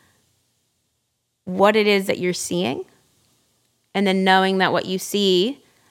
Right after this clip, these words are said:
and what you feel about it you have to be really careful that you aren't, aren't wedded to your ideas and that you're willing to let go in this process. It's a little like you have to surrender, right? So, um,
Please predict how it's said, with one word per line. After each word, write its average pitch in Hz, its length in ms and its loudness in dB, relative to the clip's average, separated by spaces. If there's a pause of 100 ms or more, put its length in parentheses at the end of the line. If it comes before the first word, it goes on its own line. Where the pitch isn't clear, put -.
(100)
and 190 260 0 (120)
what - 260 -2
you 262 140 -2
feel 196 400 2
about 170 340 2
it 165 260 -2 (960)
you 196 40 -6
have 190 40 -8
to 226 60 -6
be 226 40 -4
really 214 220 0
careful 196 400 -2
that 175 140 -2
you 175 180 -4
aren't, 170 160 -6 (240)
aren't 185 320 -2
wedded 170 300 0
to 170 120 -8
your 170 340 -8 (540)
ideas - 560 -8 (560)
and 185 140 -2
that 180 100 0
you're 196 140 0
willing 202 280 0
to 214 100 -6
let 190 220 -2
go 170 580 0 (200)
in 180 180 -2
this 165 160 -6
process. - 720 -8 (180)
It's 190 200 -4
a 185 40 -6
little 190 460 0
like 180 560 2 (1000)
you 214 60 0
have 208 80 -2
to 202 80 -10
surrender, 208 480 2
right? 160 300 -2
So, 180 320 0 (560)
um, 180 480 0